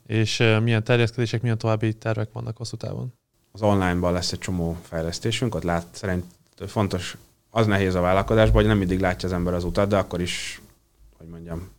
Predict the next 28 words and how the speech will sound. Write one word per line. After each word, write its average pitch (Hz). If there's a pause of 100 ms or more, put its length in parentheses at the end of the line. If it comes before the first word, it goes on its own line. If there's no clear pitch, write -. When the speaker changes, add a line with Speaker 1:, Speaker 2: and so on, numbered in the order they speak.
Speaker 2:
hogy 95
merre 95
van 92
az 92
előre. 87
Vannak 92
azért 92
platók, 104
nem 98
csak - (140)
fejlődésben, 98
hanem 98
az 101
ember 85
sem, 85 (140)
most 85
nem, 87 (160)
oké, -
most 90
eljutottunk 87
ide, 117
és 101
most -
akkor 101
innen 98
hogy 101
jutunk 98
tovább. 82